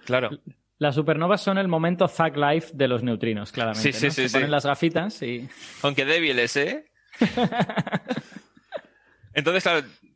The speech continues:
Speaker 1: piensan que, o sea, para explicar la contaminación de materiales más pesados en la atmósfera de la otra estrella, piensan que en torno a una masa solar o así sí que salió hacia afuera cuando la estrella murió.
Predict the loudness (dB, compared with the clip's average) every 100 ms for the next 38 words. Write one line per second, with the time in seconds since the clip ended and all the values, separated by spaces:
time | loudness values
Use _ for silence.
0 | _ -2 0 2 -2 0 2 2 2 -2
1 | -4 0 0 0 0 0 2 0 0 0
2 | 0 -2 0 2 2 0 -10 -2 0 2
3 | 4 4 2 -2 2 4 4 2 0 0
4 | 0 -2 -2 0 4 6 6 4 2 2
5 | 2 -2 -2 -2 0 -2 -6 _ _ _
6 | _ _ -2 0 0 0 2 2 0 -8
7 | _ _ -4 0 0 2 2 0 -2 0
8 | 2 2 2 0 0 -2 -4 -2 2 2
9 | 0 -4 _ _ -20 -20 _ _ -6 0
10 | 2 0 -2 0 2 2 0 -2 -2 2
11 | 0 0 -4 -6